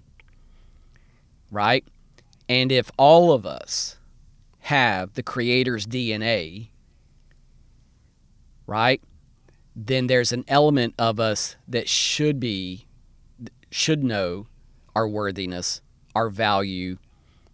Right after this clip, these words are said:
and, and the potential that's there for us. But it has nothing to do with how many boxes I got checked off today. It had, it has no, no merit whatsoever that I gave ten percent more than Keela did.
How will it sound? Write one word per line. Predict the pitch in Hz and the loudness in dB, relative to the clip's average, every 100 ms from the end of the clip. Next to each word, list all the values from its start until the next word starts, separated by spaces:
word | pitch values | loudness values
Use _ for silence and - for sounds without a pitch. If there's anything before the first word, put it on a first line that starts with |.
| _ - | _ -6
and, | 107 107 101 101 | -4 -2 -4 -6
and | 113 110 | -6 -8
the | |
potential | 104 104 - 131 110 104 92 - - | -8 -10 -4 -4 -4 -6 -6 -10 -10
that's | 110 - | -10 -4
there | 98 95 | -4 -4
for | 104 80 | -10 -12
us. | - - - - | -10 -10 -10 -6
But | 120 | -2
it | 113 | -2
has | 117 110 - | -2 -2 -4
nothing | 120 131 147 147 127 110 | -2 2 2 2 -4 -6
to | 123 | -10
do | 110 117 117 | -8 -8 -6
with | 113 98 85 92 - _ _ - _ - _ _ _ | -6 -8 -8 -12 -20 _ _ -20 _ -20 _ _ _
how | 107 | -6
many | 113 143 | -2 -2
boxes | 147 123 - 117 | 2 0 0 -4
I | 120 | -2
got | 110 - | -2 -2
checked | - 107 113 | -4 -2 -2
off | 101 | -4
today. | - 104 98 98 104 - - - - - - - - - _ _ - | -4 -4 -4 -6 -10 -16 -14 -14 -14 -18 -18 -20 -20 -20 _ _ -8
It | 104 | -4
had, | 110 101 107 | -4 -4 -6
it | 117 | -4
has | 104 107 98 | -2 -4 -4
no, | 117 123 139 143 143 _ _ _ - | -2 2 2 0 -6 _ _ _ -12
no | 123 123 135 143 147 | -6 -2 4 6 6
merit | 135 120 117 - | 4 2 0 2
whatsoever | 120 - - 131 107 101 104 - | 0 0 0 0 0 0 -6 -6
that | 117 | -2
I | 117 | -2
gave | 113 117 113 113 110 - - - | -2 -2 -2 -4 -6 -12 -20 -16
ten | - 147 | -4 -4
percent | - 151 143 131 | -2 -2 -2 -2
more | 127 127 | 0 0
than | 127 127 | 0 -2
Keela | 135 107 101 | -4 -4 -4
did. | 90 82 92 | -4 -6 -8